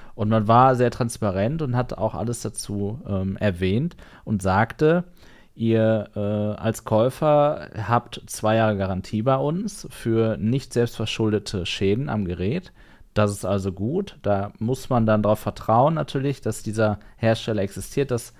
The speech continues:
auch gerade über den langen Weg nach den U S A,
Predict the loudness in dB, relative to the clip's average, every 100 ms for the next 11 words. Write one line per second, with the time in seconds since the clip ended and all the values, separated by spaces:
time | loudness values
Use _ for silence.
0 | -20 -20 0 2 2 6 6 8 6 4
1 | 4 4 4 2 0 -2 -4 -4 -6 -6
2 | -4 -6 -6 -2 -2 -2